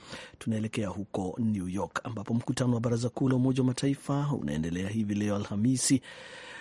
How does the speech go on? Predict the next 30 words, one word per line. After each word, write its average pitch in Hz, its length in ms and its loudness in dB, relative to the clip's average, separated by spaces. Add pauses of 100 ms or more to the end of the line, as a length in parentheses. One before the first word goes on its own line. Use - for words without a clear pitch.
(180)
wakati 165 220 6
baadhi 139 240 8
ya 127 60 8
viongozi 117 800 6
wa 117 80 6
mataifa 113 420 2
wakiwa 107 240 2
tayari 110 240 4
wametoa 107 320 2
hotuba 110 280 0
zao, 127 240 0
kama 127 240 4
rais 113 580 4
wa 113 240 2
D 120 340 0
R 120 160 0
C - 160 2
Felix 117 280 2
Tshisekedi 107 600 0
hapo 67 300 -8
Jumatano. 80 580 -2 (720)
Basi 165 180 6
tunaungana 139 400 8
naye 131 120 8
mwenzetu 127 360 8
Mkamiti 117 300 6
Kibayasi 123 540 4
aliyepo 95 320 2
mjini 117 240 6
humo 123 360 4